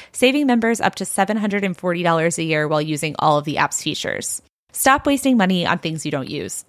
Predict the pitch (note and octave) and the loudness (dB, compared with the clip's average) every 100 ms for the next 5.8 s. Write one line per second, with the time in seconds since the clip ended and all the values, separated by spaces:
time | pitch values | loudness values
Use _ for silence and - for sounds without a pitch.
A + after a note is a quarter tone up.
0 | _ - A#3 A#3 D4 C#4+ G#3+ G#3+ G#3+ G#3+ | _ 0 2 2 0 2 0 0 -4 -6
1 | G#3+ - E3 - F3+ - F3 F3 E3+ E3 | -10 -8 -6 -4 -6 0 0 0 -4 0
2 | F#3 G3+ - F#3 F3+ E3+ - - D3+ D3+ | 0 0 -4 -2 0 0 0 0 0 0
3 | - C#3 - C#3 B2 - - _ _ _ | 0 0 -2 -4 -2 -6 -8 _ _ _
4 | G3 G3+ A3 B3 C#4+ C4+ B3+ A#3 A3 - | 0 0 2 0 2 0 2 2 0 0
5 | E3 D#3 D#3 - D3 A#2+ - | 0 0 -2 -2 -2 -2 -6